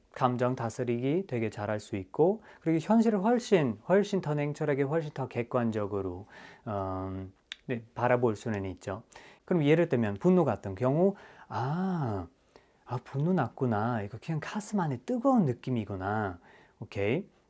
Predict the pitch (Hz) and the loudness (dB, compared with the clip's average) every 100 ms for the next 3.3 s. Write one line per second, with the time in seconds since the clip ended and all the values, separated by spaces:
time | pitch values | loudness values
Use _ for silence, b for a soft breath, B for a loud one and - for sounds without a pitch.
0 | - 113 101 98 98 98 95 92 _ 131 | -12 -4 -2 0 -2 -4 -6 -10 _ -4
1 | 113 107 101 110 107 - 104 - - - | -2 -2 0 0 0 -2 -4 -6 -8 0
2 | 208 202 170 120 98 131 123 127 113 98 | 4 6 6 4 2 4 6 6 2 -2
3 | 101 104 90 | 0 0 -2